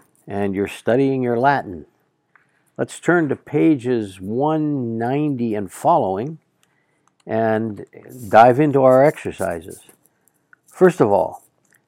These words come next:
uh, our drills on, uh, the bottom of page one ninety under Roman numeral one, which is, uh, drilling us on some purpose clauses. You were assigned to do the first six short sentences,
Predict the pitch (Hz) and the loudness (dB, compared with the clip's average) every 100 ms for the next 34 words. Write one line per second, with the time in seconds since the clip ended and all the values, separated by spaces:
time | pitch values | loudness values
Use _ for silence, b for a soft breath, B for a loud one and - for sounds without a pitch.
0 | _ - 113 110 110 107 107 107 104 104 | _ -6 0 4 4 4 4 4 2 0
1 | 101 78 110 90 107 131 151 160 123 113 | -2 0 0 0 0 2 4 2 0 0
2 | 110 107 107 107 101 110 107 101 101 95 | 0 -2 -4 -8 -6 -4 -4 -4 -6 -8
3 | 95 90 104 123 113 95 - 107 - 92 | -8 0 0 0 -2 -6 -4 -4 -4 -6
4 | 110 110 107 135 160 165 180 143 120 - | -4 -4 -6 -4 -4 -4 -8 -14 -18 -8
5 | 107 101 98 113 107 117 131 127 101 87 | -2 0 2 0 0 -2 -2 -2 -4 -6
6 | 87 92 117 175 208 - B B B B | -8 -4 -2 -4 -6 -12 B B B B
7 | B B - 117 123 - - - - 131 | B B -4 -2 -2 -4 -14 -18 -8 -2
8 | 120 117 107 104 87 - 104 104 104 98 | 0 2 0 -4 -10 -4 0 2 2 2
9 | 101 98 98 95 90 123 151 151 127 120 | 0 0 -2 -6 -4 2 2 2 -2 -6
10 | - - 120 113 110 104 107 101 - - | -8 -8 -2 -2 -2 -6 -8 -8 -12 -6
11 | - - 92 - 104 92 90 92 90 - | -6 -6 -14 -8 -4 -4 -6 -10 -18 -20
12 | _ B B B B 113 123 123 117 117 | _ B B B B -2 2 4 4 2
13 | 107 - 131 151 156 131 123 143 127 104 | 0 -4 -2 0 -2 -6 -6 -4 -2 -4
14 | - 147 143 - _ - - - 170 - | -6 -6 -6 -10 _ -20 -16 -8 -8 -8
15 | - - - 131 120 - 151 - 196 214 | -20 -14 -4 -2 -2 -6 -8 -8 -10 -10
16 | 220 | -10